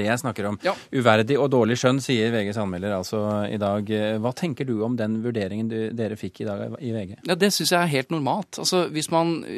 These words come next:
Speaker 2: man, man ser første delen av den serien, som er et helt annet mannskap, Superen og Fosseren,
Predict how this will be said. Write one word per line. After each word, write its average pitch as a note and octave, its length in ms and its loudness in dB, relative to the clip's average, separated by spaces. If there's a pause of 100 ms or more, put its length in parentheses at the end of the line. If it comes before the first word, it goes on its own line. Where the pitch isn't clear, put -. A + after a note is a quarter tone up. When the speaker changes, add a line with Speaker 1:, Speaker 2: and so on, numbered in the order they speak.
(120)
Speaker 2:
man, C#3+ 160 -2
man D#3+ 100 -2
ser D3 220 0
første C#3 320 -4
delen A2 160 0
av A#2+ 80 -2
den A2+ 160 -2
serien, A2+ 320 0
som C3+ 140 -2
er C3 100 0
et - 60 -12
helt B2 180 -2
annet G#2+ 240 -4
mannskap, A2 560 0 (240)
Superen A#2+ 480 0
og B2 80 0
Fosseren, G2 400 -2